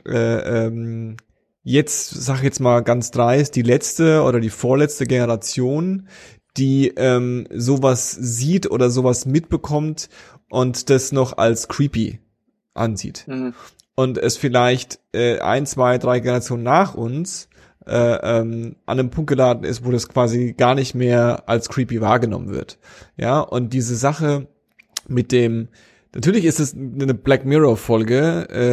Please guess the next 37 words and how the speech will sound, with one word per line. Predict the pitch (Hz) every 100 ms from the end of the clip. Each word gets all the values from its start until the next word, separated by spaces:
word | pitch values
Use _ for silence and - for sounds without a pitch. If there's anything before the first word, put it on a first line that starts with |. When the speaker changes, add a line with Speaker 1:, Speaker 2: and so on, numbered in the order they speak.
| 120
Speaker 1:
äh, |
mit | - 123
seinem | - 123 117
alten, | - 120 131 131 123 127 -
äh, | - 117
verstorbenen | 123 - 123 123 117
Boyfriend, | 117 127 147 - 113 123 127 - - -
äh, | - 117 117
äh, | - 113 117 - - 113
äh, |
nochmal | 120 127 135 117
über | 117
die |
Beziehung | 113 107 135 135 120
zu | 107
sprechen | - 110 107 139
und | 143 123
das | 117 113
nochmal | 117 110 117
quasi, | - 113 110 117 113
äh, | 113 110
sich | 113 120
nochmal | 123 120
neu | 117 117 98
in | 113
den | 120
zu | 113
verlieben, | 113 117 123 123
obwohl | 107 120 120
der | 113
gar | 110 113
nicht | 117 120
existiert. | - 107 - 196 143 - - _ _ -
Spoilers. | - 117 110 135 185 - - - - -
Äh, | 127 123
äh, | - 127 127 123 127 123
ähm, | 123 123